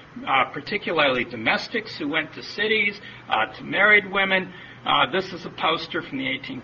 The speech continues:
fifties in Britain, uh, Comfort and Independence in Old Age, and the, the little inscription underneath. Uh,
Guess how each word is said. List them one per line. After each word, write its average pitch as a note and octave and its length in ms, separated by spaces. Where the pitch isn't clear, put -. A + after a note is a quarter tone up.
fifties G3+ 400
in A#2+ 120
Britain, F3 600
uh, C3+ 240
Comfort E3 280
and C3+ 100
Independence D3 600
in C#3 60
Old C3 260
Age, F#3+ 260
and C#3 140
the, A#2+ 220
the D3 60
little D3+ 260
inscription D3 500
underneath. C#3+ 520
Uh, C#3 300